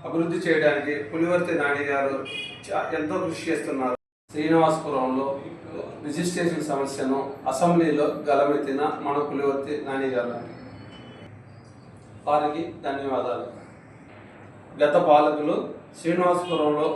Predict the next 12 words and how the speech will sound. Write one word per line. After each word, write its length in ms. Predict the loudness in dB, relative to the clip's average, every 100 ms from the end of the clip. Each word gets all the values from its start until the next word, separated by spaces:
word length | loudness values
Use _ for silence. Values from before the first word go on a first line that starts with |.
| 0
అభివృద్ధి 360 | 0 0 0
చెందిన 360 | -2 0 0 0 0
పార్కుని 500 | 0 0 -2 -2 -2 -4 -10 -16 -16 -14 0
నాశనం 440 | 2 4 4 4
చేశారు. 520 | 2 2 2 0 -2 -8 -14 -18 -20 -18 -20 -20 -20 -20 -20 -20 -20 -20 -10
ఈ 120 | -6
సమస్యను 600 | -2 0 0 -2 -4 -4 -4 -8 -4
ఎమ్మెల్యే 320 | 0 2 2
గారి 260 | 2 0
దృష్టికి 340 | -4 -10 -12 -12
తీసుకెళ్తే 720 | -14 -10 -8 -4 -4 -4 -8 -14 -20 -20 -20 -8
సానుకూలంగా 580 | -2 0 2 4 4 4